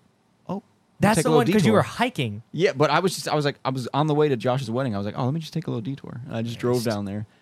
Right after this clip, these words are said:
Speaker 1: And then the guy was like,
Speaker 2: "Hey, what are you doing here?"
Speaker 1: "Yeah, what are you doing?" I was like, "I'm literally just driving. I've always wanted to see the track." He's like, "Oh, yeah, here's what you're gonna do. You're gonna drive in right here. You're gonna follow this lane. You're gonna go all the way around the track."
Speaker 2: What?
Speaker 1: I was like, "Okay, cool. Thanks."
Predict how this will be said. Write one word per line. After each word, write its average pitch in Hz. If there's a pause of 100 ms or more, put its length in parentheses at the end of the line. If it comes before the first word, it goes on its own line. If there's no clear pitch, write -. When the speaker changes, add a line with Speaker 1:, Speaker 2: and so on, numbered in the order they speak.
(120)
Speaker 1:
And 156
then 156
the 143
guy 147
was 143
like, 135 (460)
Speaker 2:
"Hey, 254
what 202
are 262
you 254
doing 262
here?" -
Speaker 1:
"Yeah, 143
what 170
are -
you 190
doing?" 185 (100)
I -
was 139
like, 131
"I'm 127
literally 117
just 110
driving. 110
I've 107
always 104
wanted 101
to 98
see 110
the 104
track." 110
He's 123
like, 120
"Oh, 240
yeah, 240
here's 175
what 185
you're 175
gonna 170
do. 170
You're 127
gonna 123
drive 135
in 143
right 143
here. 156
You're 143
gonna 120
follow 123
this 120
lane. 127
You're 117
gonna 113
go 110
all 113
the 113
way 113
around 113
the 339
track." 349
Speaker 2:
What? 415
Speaker 1:
I 135
was 143
like, 143 (200)
"Okay, 139
cool. 151
Thanks." 147